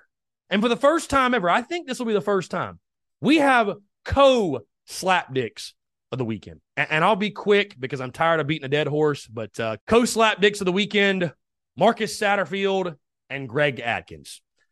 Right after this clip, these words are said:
That performance we saw on Saturday night, I think it speaks for itself why they get it. Marcus Satterfield, Greg Atkins,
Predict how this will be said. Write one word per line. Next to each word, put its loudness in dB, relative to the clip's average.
That -4
performance -2
we -4
saw 2
on 0
Saturday -2
night, -2
I -2
think -10
it -14
speaks -14
for -10
itself -10
why -10
they -14
get -16
it. -20
Marcus 0
Satterfield, 0
Greg 0
Atkins, -6